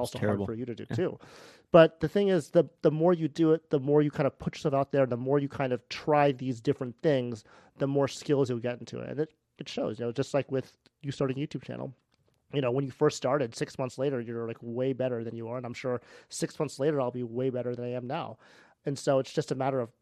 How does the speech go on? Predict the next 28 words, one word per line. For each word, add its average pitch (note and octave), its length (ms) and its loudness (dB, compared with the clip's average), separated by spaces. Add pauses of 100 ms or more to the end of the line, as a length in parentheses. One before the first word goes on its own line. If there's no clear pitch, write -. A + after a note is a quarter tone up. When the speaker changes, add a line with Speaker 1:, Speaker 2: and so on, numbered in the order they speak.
Speaker 2:
practice, C#3 400 -6
practice, A#2+ 380 -8
practice. - 560 -8 (120)
And A#2+ 320 -8
hopefully, C3 480 -2
you A#2+ 180 -6
know, A#2+ 280 -2 (220)
the D3 120 -2
audience C3 320 -2
will C3+ 80 -6
also A#2 500 -4
agree B2 520 -6
and, A#2+ 200 -12
and, B2 240 -12
and B2 320 -12
really C3 220 -4
follow A#2+ 340 -4
and A#2 80 -8
resonate A#2 380 -10
with A#2+ 160 -10 (120)
your A2 280 -6 (320)
changes A#2 500 -8
of A2 140 -12
the A#2+ 80 -18
style A2 260 -10
of A2 80 -12
your A2 80 -12
videos. A2+ 420 -14